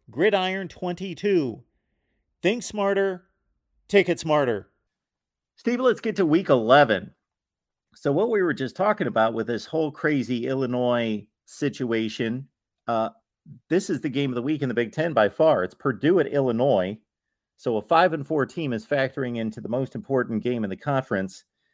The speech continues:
And basically, so Illinois' got a one-game lead on Purdue. Obviously, if the Boilers, who have been blown out in recent weeks against Iowa and Wisconsin, not playing good football, can somehow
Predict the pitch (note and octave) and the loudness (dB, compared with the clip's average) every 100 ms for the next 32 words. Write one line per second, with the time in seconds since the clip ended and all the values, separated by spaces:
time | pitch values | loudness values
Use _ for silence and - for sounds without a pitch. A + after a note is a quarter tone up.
0 | _ _ _ - B2+ B2 A2 C#3 G#3+ - | _ _ _ -2 2 2 2 2 2 -2
1 | D3 B2 A2 - C3 D3 D#3 C#3+ C#3 - | -2 -2 -2 -4 -2 -2 -2 -2 -2 -2
2 | C#3+ A#2 A2 C3 F#3+ E3+ D3 B2 B2 A#2+ | 0 0 0 -2 -2 -2 -4 -2 -4 -2
3 | A2 G#2 B2 G#2 G#2 G2 A2 - C#3+ E3+ | -2 -2 -6 -2 0 2 0 -2 -2 0
4 | D3+ - C3+ A#2+ G#2+ G#2+ D3 C3 G2+ G#2+ | -4 -4 -6 -4 -4 0 2 2 2 -2
5 | G#2+ - _ _ _ _ F3 E3 G#2+ D3+ | -4 -16 _ _ _ _ 0 0 0 -2
6 | B2+ G#2 B2 E3+ D3+ D3 C3+ G#2+ G#2 G#2+ | -2 -2 0 0 0 -2 -2 -4 -4 -4
7 | A#2 G#2 G2+ G#2+ - G#2 G#2 - - B2 | -8 -8 -6 -6 -8 -4 -4 -4 -2 0
8 | C3+ A#2+ G#2+ G2+ - A#2+ A#2+ - G2 G2 | 2 0 -2 -4 -2 0 0 -2 -6 -4
9 | D#3+ - C#3+ C3 A2+ G#2 G2 - G2 - | -4 -6 -4 -4 -2 -2 -2 -4 -4 0
10 | F2+ F2+ G#2+ C#3 _ _ - A#2+ G2+ F3+ | 2 2 0 -4 _ _ -8 -8 0 0
11 | F3+ D3+ C#3 B2 A2+ | 0 0 2 2 0